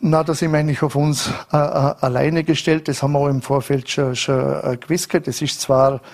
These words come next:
unser Schloss unter Denkmalschutz, aber die Förderungen in diesem Bereich sind ganz, ganz minimal. Also das müssen wir schon aus eigener Kraft stemmen.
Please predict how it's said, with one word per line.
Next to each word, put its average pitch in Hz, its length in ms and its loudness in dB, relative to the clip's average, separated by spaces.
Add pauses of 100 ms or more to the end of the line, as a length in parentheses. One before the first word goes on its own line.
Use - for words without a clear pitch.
(360)
unser 143 240 -2
Schloss 139 340 -2
unter 127 220 -4
Denkmalschutz, 156 800 -4
aber 135 200 -2
die 127 120 -4
Förderungen 139 440 -2
in 123 80 -6
diesem 127 220 -6
Bereich 127 360 -6
sind 127 280 -6
ganz, 123 280 -6
ganz 117 240 -6
minimal. 127 540 -2 (520)
Also 139 200 -4
das 135 200 -4
müssen 147 300 -4
wir 131 100 -2
schon 143 160 -2
aus 131 140 -6 (120)
eigener 123 360 -2
Kraft - 400 -10
stemmen. - 360 -12